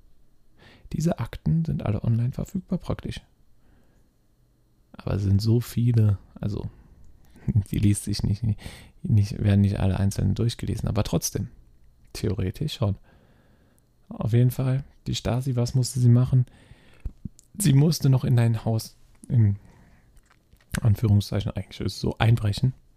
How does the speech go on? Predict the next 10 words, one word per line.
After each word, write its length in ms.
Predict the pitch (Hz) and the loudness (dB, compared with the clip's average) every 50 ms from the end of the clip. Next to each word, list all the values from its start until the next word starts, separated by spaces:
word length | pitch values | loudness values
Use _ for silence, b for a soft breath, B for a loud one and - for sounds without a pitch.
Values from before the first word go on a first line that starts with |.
| B B B B B B B B B B B B B B B | B B B B B B B B B B B B B B B
und 200 | - 117 104 - | -2 -2 -2 0
dort 240 | 113 110 113 117 - - _ - | -2 -2 -2 -4 -6 -10 _ -2
alle 380 | 110 110 120 123 123 120 120 | 0 2 2 4 4 2 4
Mikrofone 880 | 123 123 117 - - - 107 - - - - 131 131 131 123 120 120 - | 4 2 2 2 0 -4 -6 -6 -4 2 4 6 8 8 8 8 6 4
und 500 | - _ - 123 180 190 170 160 160 160 | 2 _ -2 2 4 6 6 6 4 4
et 160 | 160 156 - - | 2 -2 0 0
cetera, 400 | - 135 131 - 123 120 117 113 | 0 0 2 2 2 2 2 2
et 120 | 113 - | 0 0
cetera 320 | - 117 - 110 107 107 | -2 -4 -2 -2 -2 -2
pp. 360 | - - 107 - - 110 107 | -2 -4 -4 -2 -2 -2 -2